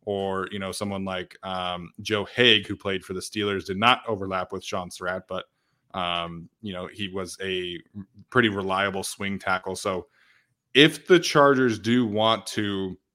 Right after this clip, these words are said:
bring in some swing tackle competition, obviously Alex Leatherwood was waived today as well.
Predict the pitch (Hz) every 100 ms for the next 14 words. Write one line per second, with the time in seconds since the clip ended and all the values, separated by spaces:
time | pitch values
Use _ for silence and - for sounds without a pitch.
0 | _ _ _ _ _ - 104 117 123 120
1 | 113 107 - 101 107 107 98 - - 110
2 | 107 104 95 - 110 - 110 95 98 113
3 | 104 107 98 95 101 98 98 92 95 -
4 | 131 123 113 107 95 104 104 107 104 101
5 | 92 110 104